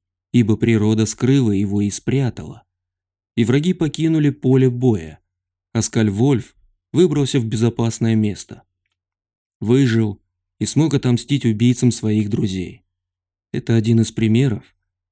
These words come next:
но были настолько сильные чародеи, что могли прятать от глаз врага целые отряды. Ещё вопросы есть?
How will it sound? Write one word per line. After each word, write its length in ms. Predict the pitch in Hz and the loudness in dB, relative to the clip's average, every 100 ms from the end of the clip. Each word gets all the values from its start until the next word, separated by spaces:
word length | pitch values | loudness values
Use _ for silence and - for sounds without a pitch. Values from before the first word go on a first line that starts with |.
| _ | _
но 140 | 110 104 | -4 -2
были 220 | 151 156 | 0 0
настолько 540 | 127 - 151 147 131 | 0 0 -4 -4 -4
сильные 440 | - 147 147 127 117 | -2 0 2 4 2
чародеи, 580 | - 117 110 117 143 | 0 0 0 0 0
что 200 | 117 - | 0 -2
могли 340 | 110 110 117 120 | 0 0 2 0
прятать 440 | 120 120 113 113 | 0 -2 -4 -6
от 120 | 113 | -6
глаз 440 | 104 113 131 127 - | -4 -2 -2 -4 -6
врага 540 | 113 107 110 147 107 - _ _ _ _ | -6 -6 -4 -4 -6 -14 _ _ _ _
целые 480 | - 113 113 113 120 | -8 -2 2 2 0
отряды. 500 | 123 147 147 98 - - _ _ _ _ _ _ _ _ | -2 -4 -4 -4 -10 -20 _ _ _ _ _ _ _ _
Ещё 340 | 120 120 120 | -4 -2 -2
вопросы 480 | 107 104 110 104 - | -2 -2 -4 -4 -4
есть? 400 | 104 127 151 - | -4 -4 -4 -10